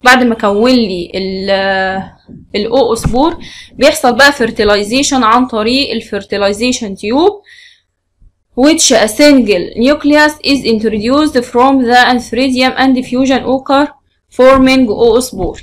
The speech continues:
يبقى كده احنا عرفنا ان الفيوجن حصل عن طريق كل نيوكلياي من، كل نيوكليوس من ال-،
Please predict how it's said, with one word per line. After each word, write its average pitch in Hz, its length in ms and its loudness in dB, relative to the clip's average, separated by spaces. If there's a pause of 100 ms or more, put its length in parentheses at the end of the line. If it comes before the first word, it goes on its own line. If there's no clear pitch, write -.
(120)
يبقى 208 220 -2
كده 214 420 0
احنا 226 200 -2
عرفنا 226 360 0
ان 208 100 -6
الفيوجن 220 540 -4
حصل 240 340 -2
عن 208 200 -2
طريق 208 400 -6 (460)
كل 254 300 2
نيوكلياي 226 800 0 (120)
من، 214 500 -2
كل 240 260 0
نيوكليوس 220 480 -4
من 220 340 -4
ال-، 190 800 -4